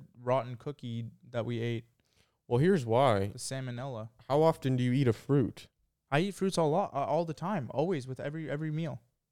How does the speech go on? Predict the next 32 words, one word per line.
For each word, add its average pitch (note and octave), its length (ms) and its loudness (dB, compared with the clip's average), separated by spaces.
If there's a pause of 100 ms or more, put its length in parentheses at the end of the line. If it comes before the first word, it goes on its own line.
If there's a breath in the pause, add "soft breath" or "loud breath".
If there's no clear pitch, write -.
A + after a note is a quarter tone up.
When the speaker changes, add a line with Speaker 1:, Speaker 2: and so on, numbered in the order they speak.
(140)
Speaker 2:
Hmm. A#2+ 180 2 (320)
Speaker 1:
I'm C3+ 100 -6
on D3+ 160 0
your E3 200 -6
wave. A#2 260 -6 (180)
You C#3 120 -14
told D#3+ 180 -2
me C#3 80 0
about A2 180 2
it. G#2+ 140 -2
But C#3 100 4
I've C#3+ 140 4
been D#3+ 160 -4
eating, C#3+ 420 -8
like, B2 320 -6
yogurt B2 360 -4
and A#2+ 160 -4
granola, A2+ 340 -4
and C3 80 -4
I A2+ 60 -4
put, A2+ 200 -10
like, A#2 160 -10
frozen A#2 360 -10
berries A#2 320 -10
and B2 100 -14
stuff. C3 140 -20 (100)
And B2 80 -16
that's A#2+ 100 -12
good B2+ 140 -6
antioxidants. A#2+ 720 -4 (400 loud breath)
But E3+ 260 4
look, F#3 360 0